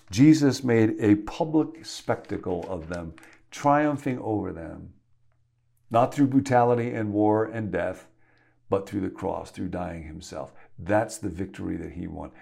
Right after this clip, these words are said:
That's the public spectacle. And then, this is really remarkable, Paul refers to that same event. "Thanks be to God who always leads us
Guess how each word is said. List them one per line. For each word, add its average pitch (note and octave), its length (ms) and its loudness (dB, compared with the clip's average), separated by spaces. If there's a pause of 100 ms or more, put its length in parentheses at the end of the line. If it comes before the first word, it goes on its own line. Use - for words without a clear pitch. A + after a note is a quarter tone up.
(100)
That's A2+ 260 0
the A2+ 120 -6
public G2 420 -8
spectacle. - 640 -18 (760)
And C3 220 6
then, E3 240 10
this D3+ 140 10
is - 80 4
really B2 260 6
remarkable, G#2+ 500 4
Paul F3+ 340 8
refers C3+ 360 8
to A#2 80 -2
that A2+ 180 6
same A#2 500 0 (360)
event. G#2+ 440 2 (280)
"Thanks D3+ 260 8
be F3+ 140 2
to F#3 80 4
God B2 420 8 (200)
who C3 240 6
always D#3 600 8
leads C3 380 0
us B2+ 600 2